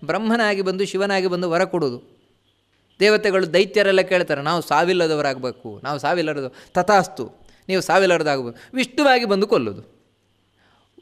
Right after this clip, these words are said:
ಒಂದು ಕಡೆಯಿಂದ ಇವನೇ ವರ ಕೊಡೋದು, ಇನ್ನೊಂದು ರೂಪದಿಂದ ತಾನೇ ಬಂದು ಕೊಲ್ಲೋದು. ಇದು ಮೋಸಗಾರ ಅಲ್ವಾ?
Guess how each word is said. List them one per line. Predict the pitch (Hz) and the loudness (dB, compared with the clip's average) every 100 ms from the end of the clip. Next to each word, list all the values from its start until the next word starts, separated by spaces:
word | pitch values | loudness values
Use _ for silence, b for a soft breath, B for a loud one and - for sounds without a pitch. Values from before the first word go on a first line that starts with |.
| - | -2
ಒಂದು | 180 240 277 | 0 2 2
ಕಡೆಯಿಂದ | 254 254 240 | 4 4 4
ಇವನೇ | 233 202 247 | 4 6 6
ವರ | 247 202 | 6 4
ಕೊಡೋದು, | 196 170 127 123 190 233 B | 4 2 0 0 -2 -4 B
ಇನ್ನೊಂದು | 240 269 285 269 | -4 0 2 2
ರೂಪದಿಂದ | 262 254 247 | 2 2 2
ತಾನೇ | 269 233 226 | 2 4 4
ಬಂದು | 202 190 | 2 2
ಕೊಲ್ಲೋದು. | 175 135 113 120 | 0 0 -4 -8
ಇದು | 226 269 | -6 -2
ಮೋಸಗಾರ | 262 254 226 170 139 | 2 2 4 4 2
ಅಲ್ವಾ? | 139 170 170 | 0 -2 -8